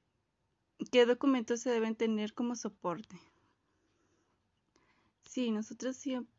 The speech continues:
tratamos de tener documentos como informes trimestrales, lineamientos para la realización y comprobación de adecuaciones presupuestarias, certificado de disponibilidad presupuestal y registro presupuestal.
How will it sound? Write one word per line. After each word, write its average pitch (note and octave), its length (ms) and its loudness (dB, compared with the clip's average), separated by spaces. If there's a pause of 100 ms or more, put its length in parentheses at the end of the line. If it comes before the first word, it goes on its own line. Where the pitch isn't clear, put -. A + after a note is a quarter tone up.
(500)
tratamos A3+ 500 0
de A3+ 80 -6
tener G3+ 380 -4
documentos G#3 600 -4
como A3 240 -4
informes G#3 440 -4
trimestrales, A3 760 -6
lineamientos G3+ 580 -4
para G#3 220 -4
la G3 140 -4
realización F#3+ 760 -6
y F#3+ 60 -8
comprobación F#3+ 760 -4
de F#3 80 -4
adecuaciones F#3+ 640 -6
presupuestarias, G#3+ 1040 -6 (560)
certificado A3 760 0
de G#3+ 100 2
disponibilidad G3+ 1160 -4 (120)
presupuestal G#3+ 960 -4 (680)
y B3+ 200 2
registro G#3+ 540 2
presupuestal. - 840 -8